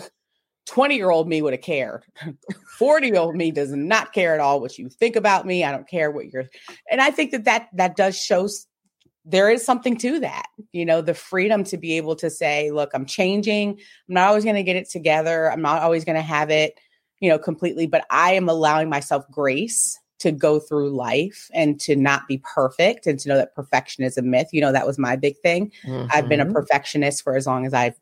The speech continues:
Speaker 1: can remember, and I recently let that go. I let that go in the past year, and it's been a very freeing journey. So I feel healthier mentally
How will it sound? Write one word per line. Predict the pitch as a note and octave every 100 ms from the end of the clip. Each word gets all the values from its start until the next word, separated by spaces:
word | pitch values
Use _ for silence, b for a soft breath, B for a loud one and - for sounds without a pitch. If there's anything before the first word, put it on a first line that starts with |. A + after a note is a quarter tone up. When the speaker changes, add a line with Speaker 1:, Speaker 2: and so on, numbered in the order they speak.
| _
Speaker 1:
can | D#3 C3
remember, | B2+ C3 C3 D#3+ G3+ B B B
and | F#3+
I | F3
recently | F3 F3+ F#3 E3+
let | D#3+ -
that | B2+ -
go. | D3 F#3+ - -
I |
let | C3+ D#3+
that | E3 D3
go | D3+
in | E3+
the |
past | C3+ C#3+ C3 - D#3+
year, | E3
and | C#3
it's | C3+ -
been | C#3+
a | C3
very | C#3 C#3
freeing | - - D#3 D#3 D3 C3+
journey. | C3 C3+ D3 C#3+ - A2+
So | - B2+ A#2+ B2 B B B -
I | D3+ D#3
feel | - D#3+
healthier | - G#3+ F#3+ F3+ G3 E3 F3+ E3+ D3
mentally | E3 F#3 F#3 A2+ E2+ C#3